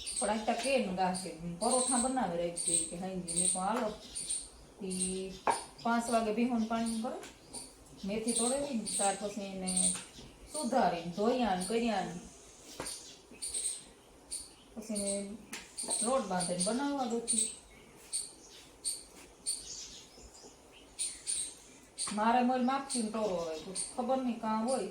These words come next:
આપણે રાંધવા બેસીએ ને એટલે શિયાળામાં તો માખી હોય જ, પાછા દૂધાણા ને ટાણા હોય ને, અને એના ફરિયામાં બધું. અને તાર તો હું બહાર જ રાંધવાનું રાખા. ઘરમાં હે ને માખી પછી હક નથી લેવા દેતી.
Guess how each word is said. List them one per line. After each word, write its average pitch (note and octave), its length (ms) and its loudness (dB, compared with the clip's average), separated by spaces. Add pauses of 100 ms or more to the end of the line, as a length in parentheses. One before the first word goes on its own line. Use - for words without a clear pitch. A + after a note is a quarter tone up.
(840)
આપણે B3 280 4
રાંધવા C#4 380 6
બેસીએ C#4+ 320 2
ને A#3+ 80 0
એટલે G#3+ 180 -2
શિયાળામાં B3+ 520 6
તો B3+ 60 -2
માખી B3+ 380 0
હોય C4+ 300 4
જ, F3+ 80 -4
પાછા F#3 240 -2
દૂધાણા A#3 460 4
ને A3+ 100 2
ટાણા A#3+ 320 0
હોય D4 200 -2
ને, A#3 100 0
અને F#3 220 0
એના F#3 160 2
ફરિયામાં F#3+ 540 -2
બધું. E3+ 280 -8 (1080)
અને F3 180 -4
તાર A3+ 200 4
તો A#3+ 120 2
હું A3 140 6
બહાર B3+ 240 10
જ F#3 100 2
રાંધવાનું G3+ 500 0
રાખા. F3 380 -6 (280)
ઘરમાં A#3 360 0
હે B3+ 120 -2
ને G3+ 60 -6
માખી A#3 340 -4
પછી A3 300 -8
હક A3+ 260 0
નથી F#3 220 -6
લેવા E3 180 -4
દેતી. D#3+ 380 -10